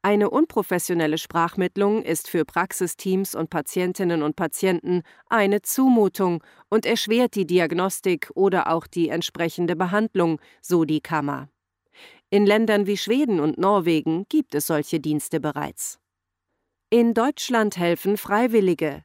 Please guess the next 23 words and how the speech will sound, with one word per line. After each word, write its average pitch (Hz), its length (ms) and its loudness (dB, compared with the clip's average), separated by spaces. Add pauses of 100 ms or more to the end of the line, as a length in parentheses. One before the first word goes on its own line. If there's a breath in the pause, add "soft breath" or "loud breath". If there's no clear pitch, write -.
(140)
wie 175 220 0
zum 185 200 -2
Beispiel 170 460 0
von 170 320 -4
Communication 190 960 0
in 160 220 -2
Medical 160 420 -2
Settings, 190 680 -4 (120)
comits. 165 680 0 (840 loud breath)
„Wir 240 260 4
selbst 202 440 -2
sehen 226 220 4
uns 220 240 -2
als - 300 -2
Lückenfüller 208 640 0
für 165 180 -4
Sprachmittlungen, 170 1080 0
die 170 120 0
eigentlich 233 720 0
professionell 240 720 0
geleistet 180 540 0
werden 170 240 -2
sollten“, 165 460 -2